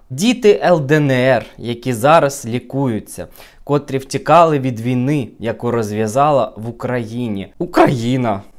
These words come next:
Вибачте за тавтологію, але саме це пропагандує Рашка. І тепер Сергій Лазарєв, білий пухнастий принц, врятує дітей Донбасу від, е, жорстких наслідків, ем,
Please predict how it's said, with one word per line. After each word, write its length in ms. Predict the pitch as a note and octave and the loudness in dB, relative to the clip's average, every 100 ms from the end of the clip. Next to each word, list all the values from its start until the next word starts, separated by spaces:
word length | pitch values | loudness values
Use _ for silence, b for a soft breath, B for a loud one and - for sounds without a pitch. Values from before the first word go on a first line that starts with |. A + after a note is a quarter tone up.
| - | -8
Вибачте 480 | B2+ C3 B2+ - A#2+ | -4 -2 -2 -4 -8
за 100 | A2+ | -6
тавтологію, 720 | C3+ - D3+ F3+ G3 D3+ - | -8 -4 0 2 2 2 2
але 220 | B2 C3 | 2 0
саме 320 | C3 C3 B2+ | 0 -2 -2
це 200 | - D#3+ | -2 -4
пропагандує 840 | D#3 B2 A#2+ A2+ A2+ A2 C#3 A#2+ A2 | -4 -8 -6 -6 -4 -4 -2 0 2
Рашка. 480 | F#2+ F#2 - E2+ E2 - | 2 2 -4 -16 -16 -8
І 80 | D3 | -4
тепер 320 | E3+ A3 A3+ | 0 0 0
Сергій 320 | F#3 D#3 D3+ | -4 -4 -2
Лазарєв, 580 | C3+ D#3+ F#3 D#3 C#3 A2+ | 4 4 4 0 -2 -4
білий 340 | G#2+ F3 E3 | -2 2 2
пухнастий 680 | C3 B2+ C#3+ C3+ C#3+ - B2+ | 0 -8 -4 0 -2 -2 -8
принц, 600 | G#2+ C3 D3 F3+ F3 - | -6 -4 -2 -2 -6 -8
врятує 800 | A2+ A2+ A#2+ A#2+ C#3+ E3 C#3+ B2+ | -6 -2 -2 -4 -4 -2 0 0
дітей 380 | G#2 A2 C3 B2+ | 0 -6 -4 -4
Донбасу 840 | G#2+ A2 F#2+ C3 B2+ - A#2 A2 B B B | -4 -4 0 2 2 -2 -10 -12 B B B
від, 420 | G2+ G#2+ C#3 - B2+ | -10 -4 -4 -4 -4
е, 140 | A2+ | -4
жорстких 600 | G2+ A2 - - C#3 - | -4 -8 -8 -6 -6 -4
наслідків, 880 | G#2+ A#2 - G#2+ - G#2+ G2 - - | -6 -6 -6 -14 -14 -16 -16 -18 -14
ем, 540 | F2 F#2+ F#2 F2+ F#2 | -10 -10 -10 -10 -14